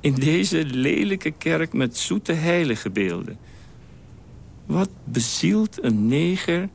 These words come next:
als hij in de kerk zijn ogen opslaat... en naar het beeld kijkt van een blanke Maria en een blanke Christus?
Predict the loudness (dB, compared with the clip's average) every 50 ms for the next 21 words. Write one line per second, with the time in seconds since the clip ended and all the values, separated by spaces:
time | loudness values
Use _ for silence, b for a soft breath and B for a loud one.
0 | B B B B B B B B B B B -2 0 0 0 2 2 2 2 2
1 | 4 2 2 2 0 -4 -6 -2 0 0 2 2 0 -2 -2 -2 -2 0 -2 -2
2 | -6 -8 -2 2 2 4 4 4 2 0 -2 -2 0 0 0 0 0 -2 -4 -2
3 | 0 0 0 2 0 0 -2 -6 -2 0 2 2 4 2 2 0 0 -2 -4 -6
4 | -6 -2 0 0 2 2 0 -2 -4 -2 0 0 0 0 -2 -4 -2 0 2 2
5 | 2 0 -2 -4 -6 -10 -12 -2 0 2 2 4 4 2 2 2 0 -2 0 0
6 | 0 0 0 -2 0 0 0 0 0 -2 -6 B B B B B B B -20 -20
7 | -8 -2 2 4 4 4 4 2 0 0 0 0 0 0 -2 -4 -8 -8 -6 -8
8 | -8 -6 -4 -6 -6 -4 -4 -6 -6 -4 -6 -8 -10